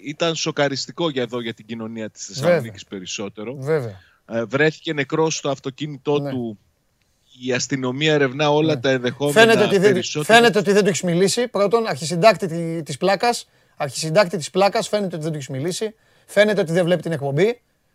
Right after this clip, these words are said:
Speaker 2: Μόλις το-, μόλις τον έβγαλε στον άνθρωπο στο κλαρί. <clears throat> Εντάξει, Σάβα μου, τα έχουμε πει όλα, Σάβα μου, εννοείται. Τα έχουμε
Speaker 1: Ναι,
Speaker 2: πει.
Speaker 1: ναι.
Speaker 2: Και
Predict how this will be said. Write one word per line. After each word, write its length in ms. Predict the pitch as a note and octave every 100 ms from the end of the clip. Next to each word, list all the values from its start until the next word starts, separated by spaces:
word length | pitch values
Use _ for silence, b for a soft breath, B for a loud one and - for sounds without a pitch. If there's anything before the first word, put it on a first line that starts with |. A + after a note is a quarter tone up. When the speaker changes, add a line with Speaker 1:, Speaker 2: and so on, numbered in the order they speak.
| _ _ -
Speaker 2:
Μόλις 320 | E3+ A3 F#3
το-, 220 | G3 F#3
μόλις 240 | F#3 G#3+
τον 140 | E3+ G3+
έβγαλε 280 | G3 F#3+ F3+
στον 200 | F3 F3+
άνθρωπο 320 | F#3+ F3+ F3+
στο 80 | F3
κλαρί. 340 | D3+ F#3 F#3 C#3 _
<clears throat> 680 | - A3+ E3 - _ _ _
Εντάξει, 240 | A3 B3+
Σάβα 240 | - B3 A3+
μου, 60 |
τα 100 | G#3
έχουμε 200 | B3+ A#3
πει 80 | A3+
όλα, 220 | B3+ B3+
Σάβα 280 | A3+ G#3+ F#3+
μου, 100 | F#3
εννοείται. 380 | G3 G#3+ A#3 E3+
Τα 100 | F#3
έχουμε 160 | G#3 G3+
Speaker 1:
Ναι, 60 | E3
Speaker 2:
πει. 60 |
Speaker 1:
ναι. 160 | -
Speaker 2:
Και 80 | D#3+